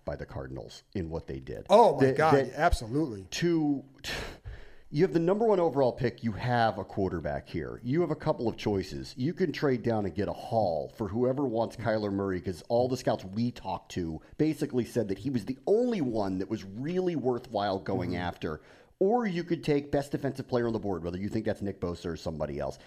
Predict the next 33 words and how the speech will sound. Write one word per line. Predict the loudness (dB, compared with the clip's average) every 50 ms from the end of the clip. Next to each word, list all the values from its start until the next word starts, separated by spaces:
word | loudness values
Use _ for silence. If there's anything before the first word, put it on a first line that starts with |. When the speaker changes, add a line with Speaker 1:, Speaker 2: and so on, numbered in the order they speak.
| -6
Speaker 1:
And | -4 -2 -2
they | 0
did | 0 0 -2 -2 0
neither | -2 -2 0 0 0 0 0 -2 0
one | 2 2 2 2
of | 2 2 2
those | 0 0 0 -2
scenarios. | -4 -4 -4 -2 -4 -4 -6 -6 -6 -6 -8 -8 -12 -16 -14 0
It | 2 2 2
just | 2 0 -2 -2 -4
feels | -6 -4 0 0 2 0 0 -2 0 2
like | 4 4 4 2 0 0
organizationally | 0 2 2 2 2 0 2 2 2 2 2 0 -2 -2 0 0 -2 -2 -4 -10 -2 0
that | 2 2
was | 2 2 0
an | -2 -4 -4 -10 -16 -20 _ _ -4
asinine | -2 -2 0 0 0 0 2 0 0 -2
decision | -4 -4 -4 -4 -4 -4 -6 -8
that | -8 -8
they | -6 -2
Speaker 2:
Well, | 0 0 2
Speaker 1:
made. | 2
Speaker 2:
not | 2 2 4 4
only | 4 2 2 4
that, | 4 4 4 4 2 2 0
but | -2 -2 -2
when | -2 -2 0 2
they | 2 2
started | 0 0 -2 0 0 0 0 0
calling | -4 -8 -6 -4 -4 0 0 0 0 0
teams | -2 -2 0 0 0 0
about | -2 -4 -2 -4 -4 -4 -6 -8
this, | -10 -10 -10 -14 -18